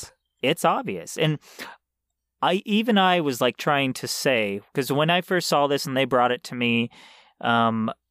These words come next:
I, I kinda said, Well, I mean, that, that's something that kinda you see sometimes in anime, and it's, it's bullshit. And, uh, but I,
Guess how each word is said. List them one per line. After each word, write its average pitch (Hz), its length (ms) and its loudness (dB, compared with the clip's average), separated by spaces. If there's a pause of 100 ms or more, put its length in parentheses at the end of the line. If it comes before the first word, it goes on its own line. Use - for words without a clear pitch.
I, 135 480 0
I 135 60 -2
kinda 143 280 -4
said, 123 300 0
Well, 127 400 2 (100)
I 131 60 -4
mean, 139 140 0
that, 196 200 0 (140)
that's 175 200 -2
something 247 220 -2
that 135 100 -2
kinda 117 580 0 (260)
you 120 120 0
see 202 280 2
sometimes 107 520 -2
in 104 80 -2
anime, 101 260 0
and 104 280 2
it's, - 200 -4
it's 120 200 -6
bullshit. 120 640 0 (460)
And, 113 440 0
uh, 107 220 2
but 107 260 -4
I, 117 160 -4